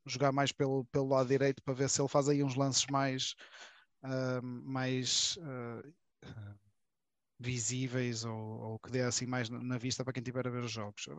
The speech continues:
É um equilíbrio, quer pôr os miúdos novos a jogar, quer, quer, quer continuar a ganhar, quer, <laughs> isso não é o que queremos sempre, não é o que, desde o do início da época, desde a primeira jornada.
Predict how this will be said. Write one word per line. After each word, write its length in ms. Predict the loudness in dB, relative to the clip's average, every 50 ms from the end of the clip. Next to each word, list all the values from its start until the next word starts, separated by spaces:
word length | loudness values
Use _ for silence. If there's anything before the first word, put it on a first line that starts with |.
| -10 -8 -4
É 80 | -2 -2
um 120 | 0 0
equilíbrio, 400 | 0 2 2 2 2 2 2 0 0
quer 180 | 0 -2 -2
pôr 220 | -2 -4 -8 -8 -6
os 80 | -4
miúdos 280 | -4 -4 -4 -4 -4 -4
novos 220 | -2 -2 -2 -2
a 20 | -2
jogar, 280 | 0 2 2 2 2 0
quer, 260 | -2 -4 -4 -4 -6
quer, 220 | -4 -4 -4 -4 -6 _ _ _ _ -4
quer 120 | -4 -2
continuar 360 | -2 -4 -4 -2 0 0 0
a 40 | 0
ganhar, 420 | -2 -4 -2 0 0 0 0 0
quer, 340 | -2 -4 -4 -4 -4 -4 -8 -14 _ _ _ -20 -20 -20 _ _ _ _ _ _ _
<laughs> 840 | -18 -16 -10 -6 -6 -4 -4 -4 -4 -4 -6 -8 -8 -4 -2 -2 -2
isso 260 | 0 -2 -2 0 0
não 160 | 2 4 6
é 40 | 6
o 60 | 6
que 40 | 6
queremos 260 | 4 2 2 2 2
sempre, 280 | 0 -2 -2 -4 -4 -2
não 100 | 0 0
é 60 | 0
o 40 | 0
que, 380 | -2 -6 -10 -8 -8 -6 -6 -6 -4 0
desde 240 | 2 2 4 4
o 220 | 2 0 0 0 -2
do 120 | -2 -2
início 280 | 0 0 0 0 0 0
da 100 | 0 0
época, 200 | 0 -2 -2 -2
desde 200 | 0 0 0 0
a 40 | -2
primeira 300 | -2 -2 -2 0 -2 -2
jornada. 500 | -2 -4 -4 -4 -4 -4 -6 -6 -10